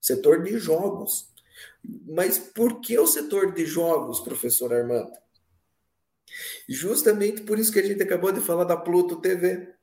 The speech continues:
Porque os consoles, Microsoft, Sony, Nintendo, eles estão entrando na T V. Eles vão começar a vir junto com a T V. Isso significa o quê?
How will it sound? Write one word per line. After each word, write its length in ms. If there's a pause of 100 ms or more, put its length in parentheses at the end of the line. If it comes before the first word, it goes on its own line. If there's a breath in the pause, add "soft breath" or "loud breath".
(380 loud breath)
Porque 560
os 280
consoles, 1200 (260)
Microsoft, 1120 (600)
Sony, 880 (420)
Nintendo, 960 (720 loud breath)
eles 300
estão 280
entrando 880
na 240
T 140
V. 560
Eles 260
vão 140
começar 440
a 40
vir 300
junto 560
com 80
a 40
T 160
V. 360 (640)
Isso 520
significa 720
o 80
quê? 320